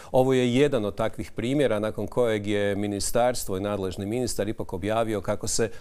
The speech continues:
odustaje od zabilježbe na imovinu onih koji su korisnici zajamčene minimalne naknade. Ovo je tužna priča o Miću Misulinu, čovjeku koji živi u Brđanima.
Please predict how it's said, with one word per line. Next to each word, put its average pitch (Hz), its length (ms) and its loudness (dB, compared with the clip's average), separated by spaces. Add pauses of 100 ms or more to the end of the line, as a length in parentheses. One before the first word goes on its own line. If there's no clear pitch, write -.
(140)
odustaje 131 680 2
od 101 120 0
zabilježbe 101 960 2
na 117 180 0
imovinu 107 580 -2
onih 104 200 -2
koji 101 200 0
su 117 200 2 (280)
korisnici 113 680 2
zajamčene 101 760 0
minimalne 95 600 -2
naknade. 92 460 -4
Ovo 139 180 4
je 107 60 2
tužna 131 460 0
priča 120 480 2 (380)
o 113 300 4
Miću 117 720 0
Misulinu, 104 840 0
čovjeku 120 400 0
koji 92 380 -4
živi 101 440 -4 (260)
u 101 80 -4
Brđanima. - 540 -8